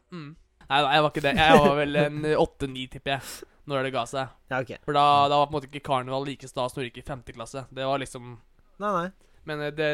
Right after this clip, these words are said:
Speaker 1: det var, jeg husker det, det var liksom alltid stas. Det var karneval. Og så var det alltid på sommeren, så folk var liksom i godt humør og For,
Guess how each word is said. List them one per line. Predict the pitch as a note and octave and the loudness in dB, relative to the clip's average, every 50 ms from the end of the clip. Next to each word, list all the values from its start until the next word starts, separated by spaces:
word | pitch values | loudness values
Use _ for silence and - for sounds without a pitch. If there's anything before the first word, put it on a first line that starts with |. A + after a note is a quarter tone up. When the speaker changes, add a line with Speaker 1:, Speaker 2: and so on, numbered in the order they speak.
| D3+ | -2
Speaker 1:
det | D#3 D3+ | -2 -2
var, | D#3+ F3+ | 0 0
jeg | F3+ F3+ | -2 -2
husker | - - G#3+ | -6 -8 -6
det, | F#3 F3+ F3 | -6 -4 -2
det | E3 E3+ | 0 0
var | G3+ | 0
liksom | F#3 E3+ E3+ D#3+ | 0 -2 -6 -10
alltid | D3+ - - - | -10 -10 -14 -12
stas. | - - D3 F#3 G#3 - - - - | -6 -4 -4 -4 -4 -6 -10 -12 -8
Det | - D#3+ D#3+ | -4 -2 -2
var | E3 E3 | -2 -2
karneval. | - - D#3+ C#3+ B2+ A#2+ A#2+ B2+ C#3+ E3 F3 E3 D#3+ - | -2 -4 -4 -4 -4 -6 -8 -6 -6 -4 -4 -6 -10 -12
Og | D#3 | -4
så | F3+ | 0
var | F3 E3+ | 2 2
det | F3 E3+ | 2 2
alltid | E3+ E3 | 0 -6
på | E3 - | -12 -6
sommeren, | - - F#3 E3 C3 A#2+ B2+ D3 D3+ | -2 -2 -2 -2 -2 -6 -10 -10 -10
så | D#3+ | -12
folk | - - D#3 D3+ D3 - | -10 -8 -8 -8 -6 -6
var | D3+ C#3+ | -6 -6
liksom | D3 - D3+ D3 | -6 -10 -14 -14
i | |
godt | C#3 B2+ - D3 | -14 -12 -12 -14
humør | C#3+ C3 A#2 A#2 B2+ C3+ C#3 C#3+ C#3 C#3 | -14 -12 -10 -8 -8 -6 -6 -6 -4 -4
og | C#3 C#3 C3+ C3+ C3+ C3+ C3+ C3+ C3+ - _ - | -4 -6 -6 -8 -8 -10 -12 -12 -14 -16 _ -10
For, | - E3+ | -10 -10